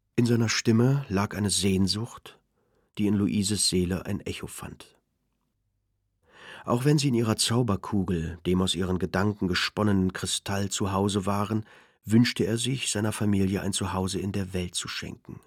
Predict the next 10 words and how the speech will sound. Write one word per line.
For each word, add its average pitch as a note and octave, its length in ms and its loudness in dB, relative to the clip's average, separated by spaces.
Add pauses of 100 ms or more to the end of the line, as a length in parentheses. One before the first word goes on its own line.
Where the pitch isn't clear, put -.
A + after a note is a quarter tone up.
Einen G#2 320 -4
Ort, C3 460 -4 (480)
wo G#2+ 100 4
Michael C3 460 4
nach A#2 180 -2
Herzenslust A#2+ 720 -4
spielen A#2+ 560 4 (160)
und - 140 -4
herumtollen G#2 600 2
konnte - 420 -16